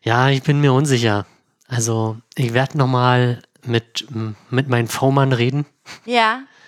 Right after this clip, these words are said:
Speaker 1: Wenn der Zeit hat, um da, weil, weil es ist ja auch sehr viel die, die soziale Kultur wichtig. Und da versuchen wir ja bei uns gerade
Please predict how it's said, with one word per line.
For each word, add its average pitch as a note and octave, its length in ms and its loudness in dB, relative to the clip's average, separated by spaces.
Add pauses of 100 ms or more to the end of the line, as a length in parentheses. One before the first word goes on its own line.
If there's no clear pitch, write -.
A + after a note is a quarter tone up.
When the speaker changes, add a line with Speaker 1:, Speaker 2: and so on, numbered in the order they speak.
(440)
Speaker 1:
Wenn B2 160 -2
der B2 140 0
Zeit - 320 0
hat, C#3 160 -4 (280)
um A2 540 -4 (180)
da, G#2 320 0
weil, A#2 180 2
weil A#2 180 4
es B2 120 2
ist - 60 2
ja B2 200 0
auch A#2+ 120 -14
sehr A#2 240 0
viel A2+ 260 0
die, G#2+ 320 0
die G#2 260 -2
soziale A2 460 0
Kultur G#2+ 440 -2
wichtig. - 500 -10 (540)
Und G2+ 200 -8
da G2+ 180 0
versuchen G#2+ 460 -4
wir B2 180 2
ja A#2 320 4
bei G2+ 260 -6
uns B2+ 520 -4
gerade A2 640 0